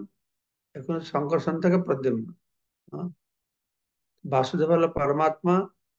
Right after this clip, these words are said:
শঙ্করসন হচ্ছেন জীব। ঠিক আছে, আরো এই শঙ্করসন হচ্ছে জীব, জীব বলা আছে।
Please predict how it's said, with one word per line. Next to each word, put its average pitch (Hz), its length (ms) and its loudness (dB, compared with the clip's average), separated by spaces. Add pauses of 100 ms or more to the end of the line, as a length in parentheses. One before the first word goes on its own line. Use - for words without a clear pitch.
(520)
শঙ্করসন 151 600 -4
হচ্ছেন 185 300 2 (2000)
জীব। 143 260 -2 (760)
ঠিক 156 180 -12 (100)
আছে, 123 160 -10 (1800)
আরো 160 280 6 (2000)
এই 151 100 4
শঙ্করসন 160 760 2
হচ্ছে 170 180 2 (180)
জীব, 202 220 6 (1700)
জীব 160 240 -2
বলা 175 280 6
আছে। 180 200 -2